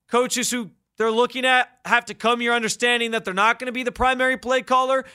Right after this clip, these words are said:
and so they're not even gonna try to go for those guys who want that role. But either way,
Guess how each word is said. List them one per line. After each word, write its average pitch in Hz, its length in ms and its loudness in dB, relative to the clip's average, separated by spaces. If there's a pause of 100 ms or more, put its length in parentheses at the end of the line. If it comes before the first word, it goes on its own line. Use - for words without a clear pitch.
(240)
and 208 120 -8
so 226 80 -4
they're 240 100 0
not 247 160 2
even 240 100 0
gonna 240 160 -2
try 240 220 0
to 220 80 0
go 247 220 2
for 220 100 -12
those 202 180 -4
guys 196 320 2
who 196 60 -4
want 220 300 -2
that 170 180 0
role. 143 420 -8 (1000)
But 214 100 0
either 262 180 0
way, 226 600 2